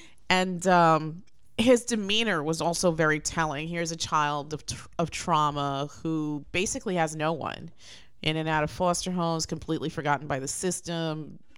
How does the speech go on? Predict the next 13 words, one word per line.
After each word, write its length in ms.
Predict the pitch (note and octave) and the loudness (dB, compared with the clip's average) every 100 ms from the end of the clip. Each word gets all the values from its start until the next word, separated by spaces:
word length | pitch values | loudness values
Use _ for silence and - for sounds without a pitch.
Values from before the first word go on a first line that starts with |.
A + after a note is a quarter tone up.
| - - | -20 -4
has 240 | F3 E3 D#3 | 2 2 2
no 260 | D#3 D3 | -2 -2
familial 580 | - - D#3+ D#3 E3+ E3 | -4 -4 -2 0 0 0
ties, 760 | - E3+ D#3 D#3 D#3 D#3 D3+ - - - - - - - - - | 0 2 6 6 4 2 -2 -10 -18 -18 -18 -20 -20 -20 -20 -6
just 520 | - G#3 F3+ - - - - - - - - - - - - - - | 2 4 4 -2 -8 -10 -12 -20 -20 -20 -20 -20 -20 -20 -20 -10 -4
somehow 880 | - A#3 A#3+ A#3+ G#3+ F#3+ F3+ E3+ - - - - - | 0 4 4 4 6 6 6 4 -4 -18 -20 -20 -4
surviving 920 | - G#3 F3+ E3+ F#3+ G3+ C#3 G2 D3 F3 - | 0 2 2 6 6 4 2 -2 -4 -8 -4
in 160 | E3+ | -2
this 360 | D#3+ - - - - - - - | -2 -4 -6 -10 -16 -20 -4 0
awful 420 | D#3+ E3 E3+ D3 | 2 2 -2 2
world 580 | F3 F3+ C#3 C3 D#3 - - - - - - - - - - - - - | 4 4 4 0 -6 -14 -16 -20 -20 -20 -20 -20 -18 -18 -18 -18 -8 -2
and 480 | F3+ E3 E3 D#3+ E3 | 0 0 -2 -8 -6
just 480 | G3 F3+ - - | -2 -2 -4 -8